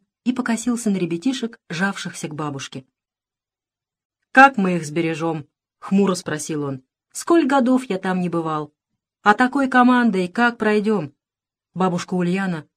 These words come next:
внимательно посмотрела на него. «Вот тебе на спину мешок, дед», — проговорила она так, точно сборы были самые обыкновенные, как в лес за ягодами. «На руки Павлика возьмёшь, Сашок впереди пойдёт,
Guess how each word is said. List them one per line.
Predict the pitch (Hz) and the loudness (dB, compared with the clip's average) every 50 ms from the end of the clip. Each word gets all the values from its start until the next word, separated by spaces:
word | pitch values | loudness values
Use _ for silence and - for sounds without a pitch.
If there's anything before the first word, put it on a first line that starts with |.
| _ | _
внимательно | - 165 180 180 190 220 220 220 208 196 190 180 | -4 0 0 2 2 0 0 -2 -4 -4 -4 -6
посмотрела | - 175 - 170 160 156 - 156 151 151 | -6 -8 -8 -8 -8 -8 -6 -6 -6 -6
на | 147 147 | -6 -6
него. | 147 147 147 139 143 139 - _ _ _ _ _ _ _ _ _ _ _ _ _ _ _ _ _ _ _ _ _ _ | -6 -6 -6 -8 -10 -12 -14 _ _ _ _ _ _ _ _ _ _ _ _ _ _ _ _ _ _ _ _ _ _
«Вот | 180 190 302 339 339 - | 0 2 2 2 2 0
тебе | - 302 247 285 269 | 0 2 2 4 4
на | 277 285 277 | 4 4 2
спину | 269 - - 262 254 247 | 0 0 2 4 4 6
мешок, | 240 247 226 - 269 269 240 175 | 4 2 2 0 0 0 0 0
дед», — | 143 160 147 - - _ _ _ _ _ _ _ _ _ _ _ _ _ | -2 -6 -8 -8 -10 _ _ _ _ _ _ _ _ _ _ _ _ _
проговорила | - 185 180 180 175 180 175 180 165 160 156 | -2 0 2 2 2 2 2 2 0 0 -2
она | 151 156 | -4 -6
так, | 160 - 262 277 262 - _ _ _ | -2 -2 -2 -2 -2 -6 _ _ _
точно | - 220 214 - - 202 | -2 -2 0 0 -2 -2
сборы | 180 170 175 240 240 226 | -2 -2 -2 0 0 0
были | 185 208 202 208 | 0 0 -2 -2
самые | - - 311 294 285 269 254 | -2 0 0 0 2 2 0
обыкновенные, | 226 233 - 233 233 226 196 175 156 156 151 147 143 143 - _ _ _ | -2 -2 -2 -2 0 0 0 -2 -2 -2 -4 -4 -4 -6 -10 _ _ _
как | - 185 190 - | 0 0 0 0
в | 269 | 2
лес | 269 240 175 151 | 2 2 2 0
за | 156 180 | -2 -4
ягодами. | 196 190 156 139 147 139 135 131 131 131 127 _ _ _ _ _ _ _ _ _ _ _ _ _ _ _ _ _ _ _ _ _ _ | -4 -4 -4 -6 -6 -4 -4 -2 -4 -4 -6 _ _ _ _ _ _ _ _ _ _ _ _ _ _ _ _ _ _ _ _ _ _
«На | 220 262 302 339 | 6 6 6 6
руки | 370 262 - 202 | 6 2 0 -2
Павлика | 180 - 214 220 214 208 196 190 - 180 | 0 2 4 4 4 4 2 -2 -2 -2
возьмёшь, | 175 175 165 170 160 151 147 - - _ _ _ _ | -2 -2 -4 -4 -6 -8 -8 -10 -14 _ _ _ _
Сашок | - - - 240 240 - 330 330 - | -6 0 2 2 2 2 0 -2 -2
впереди | - - 262 254 240 202 202 | 0 2 4 4 6 4 2
пойдёт, | 190 180 165 160 156 147 151 151 147 | 0 -2 -2 -4 -2 -2 -4 -4 -4